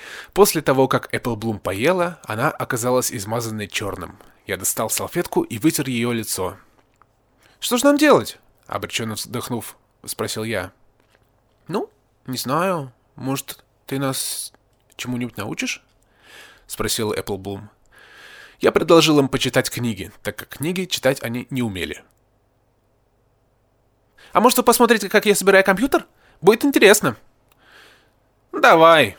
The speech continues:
воскликнул Эпплджек. Я уселся за инструкцию по сборке, а Соня, Эпплблум и Эпплджек присели за мной. Я начал объяснять, какую деталь куда вставлять, для чего она и какое у неё название.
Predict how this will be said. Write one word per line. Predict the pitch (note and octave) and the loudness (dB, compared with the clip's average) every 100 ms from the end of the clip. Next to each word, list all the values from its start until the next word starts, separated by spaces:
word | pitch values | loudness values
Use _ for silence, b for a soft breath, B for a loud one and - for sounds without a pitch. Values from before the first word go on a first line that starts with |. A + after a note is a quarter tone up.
| - | -12
воскликнул | G#2+ G#2+ A#2 - A#2 A2+ | -8 -6 -6 -6 -4 -4
Эпплджек. | G#2+ A2 G#2+ A2+ - b b b b _ _ _ b b b b b | -4 -6 -4 -4 -6 b b b b _ _ _ b b b b b
Я | - G3+ | 4 6
уселся | G#3+ G3 F#3 F3 - | 6 4 2 0 -2
за | B2+ B2+ | 0 0
инструкцию | A2+ - D3+ - C#3+ C3+ | -2 -2 -4 -2 -2 -2
по | B2+ | -2
сборке, | G2+ G2+ G#2+ - G2 - _ - B B B | -4 -6 -6 -8 -14 -16 _ -20 B B B
а | - | -6
Соня, | - - D#3+ F3+ F3 - | -2 2 2 0 -6 -8
Эпплблум | G#2 G#2 F2+ C#3 E3 | -8 -6 -4 2 2
и | - A#2+ | 0 -6
Эпплджек | - F2+ - D3 - - _ | -4 -6 -2 -2 -4 -20 _
присели | F#2+ - C#3 C3+ | -6 -4 0 -2
за | G#2 | -2
мной. | F#2+ F2+ E2+ F2 _ B B B B - | -6 -6 -8 -10 _ B B B B 0
Я | D3 | 4
начал | F3+ F3+ E3+ | 4 4 4
объяснять, | E3 - E3+ E3 - | 2 0 0 0 -10
какую | - C3+ - F#3 | -6 0 4 4
деталь | C#3 D3 C#3 | 4 4 2
куда | C#3 C#3 | 2 2
вставлять, | - C#3+ C#3+ A2 - _ _ | 2 -2 -2 -2 -8 _ _
для | G2 | -8
чего | G2+ C3 D#3 F3 | -4 0 4 4
она | D#3+ | 2
и | D3 C3+ | -2 -4
какое | G2 C3 D3 | -2 0 2
у | C3 | 0
неё | A#2+ | -2
название. | B2+ A#2+ G2+ G2 F2 F2+ | -2 -4 -4 -6 -8 -14